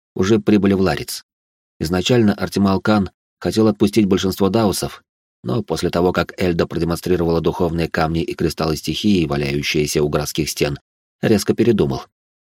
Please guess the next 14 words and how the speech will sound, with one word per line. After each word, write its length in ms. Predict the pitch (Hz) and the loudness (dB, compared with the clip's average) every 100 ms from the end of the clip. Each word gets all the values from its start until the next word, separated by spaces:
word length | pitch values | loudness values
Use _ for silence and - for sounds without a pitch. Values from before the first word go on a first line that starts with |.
| - | -6
Решил 300 | 87 - 143 | 0 2 2
помочь 320 | 123 117 123 | 2 2 2
спасённым 540 | - 101 - 110 104 95 | 2 0 2 4 4 2
горожанам 540 | 95 95 107 104 98 | 0 2 2 4 2
полным 340 | - 98 95 87 | 2 0 0 0
составом 500 | 90 - 95 92 87 | -4 0 0 2 0
мастеров 460 | 85 - 95 92 | -2 0 0 0
дома 260 | 87 85 87 | 0 -2 -2
Кан. 300 | - 65 65 _ _ _ _ _ | -4 -6 -8 _ _ _ _ _
Всё 180 | - 113 | 0 0
остальное, 500 | 98 101 104 120 92 | 2 2 2 4 2
включая 400 | - 82 - 80 | -2 -4 -2 -2
расчистку 460 | 80 - 85 - 85 | -2 -4 -4 -2 -2
местности, 520 | 113 90 78 - | -2 -2 -6 -4